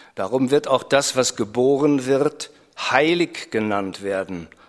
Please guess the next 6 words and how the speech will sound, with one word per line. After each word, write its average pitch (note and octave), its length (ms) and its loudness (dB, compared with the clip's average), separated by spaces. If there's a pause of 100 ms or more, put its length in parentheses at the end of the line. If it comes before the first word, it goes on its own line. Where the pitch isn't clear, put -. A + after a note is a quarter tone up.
(120)
Sohn D3+ 840 2
Gottes.“ - 800 -4 (1800)
Siehe, E3+ 300 2
Elisabeth, C#3+ 540 4
deine A#2 200 4
Verwandte, B2 680 2